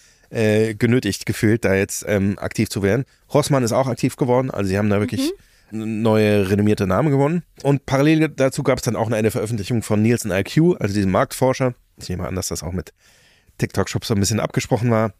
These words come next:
Speaker 1: die gesagt haben, ähm, TikTok Shop macht mehr als siebenhundert Millionen Euro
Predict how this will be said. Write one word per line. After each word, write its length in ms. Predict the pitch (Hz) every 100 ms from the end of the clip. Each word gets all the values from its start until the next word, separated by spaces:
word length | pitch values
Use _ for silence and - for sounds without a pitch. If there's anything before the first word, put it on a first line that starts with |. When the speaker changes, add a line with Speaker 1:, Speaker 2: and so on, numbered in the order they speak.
| -
Speaker 1:
die 140 | 113
gesagt 340 | 104 101 104
haben, 380 | 104 101 98 101 -
ähm, 460 | 104 101 95 95 -
TikTok 300 | 117 - 95
Shop 160 | - -
macht 300 | 95 - -
mehr 240 | - 110 123
als 180 | 110 -
siebenhundert 300 | 110 104 101
Millionen 260 | 101 101
Euro 340 | - 101 92